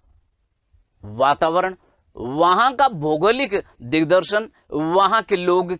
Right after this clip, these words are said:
कैसे, रीति रिवाज कैसे, वहां की परंपराएं हैं, उनका भी वर्णन राहुल जी ने किया है।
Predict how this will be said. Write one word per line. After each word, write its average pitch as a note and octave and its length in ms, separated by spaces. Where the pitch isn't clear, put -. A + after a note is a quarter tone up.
कैसे, E3 460
रीति D3+ 360
रिवाज D#3+ 500
कैसे, F#3+ 540
वहां F3 340
की E3 100
परंपराएं C#3 600
हैं, B2+ 140
उनका A2+ 280
भी G#2 140
वर्णन G2+ 380
राहुल G#2 300
जी F#2+ 100
ने A2 100
किया E2+ 320
है। - 160